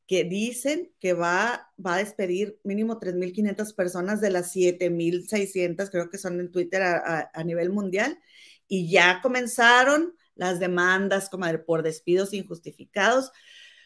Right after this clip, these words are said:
Vayan ustedes a saber qué está, este, qué, qué está en el teje y maneje. Muchas gracias, mi querida Gris Oviedo.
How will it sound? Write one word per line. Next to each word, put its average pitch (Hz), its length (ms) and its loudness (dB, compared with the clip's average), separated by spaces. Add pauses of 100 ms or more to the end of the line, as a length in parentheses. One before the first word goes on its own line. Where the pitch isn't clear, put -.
(400)
Vayan 285 220 6
ustedes 277 260 2
a 294 100 0
saber 226 400 0
qué 220 400 4
está, 170 920 -2 (220)
este, 147 720 -6 (380)
qué, 185 380 0
qué 185 680 -2 (100)
está 170 240 -4
en 180 100 2
el 190 120 -4
teje 190 220 0
y - 20 4
maneje. 175 420 2
Muchas 254 300 4
gracias, 262 300 2
mi 240 120 -2
querida 208 280 4
Gris 208 240 0
Oviedo. 185 560 -2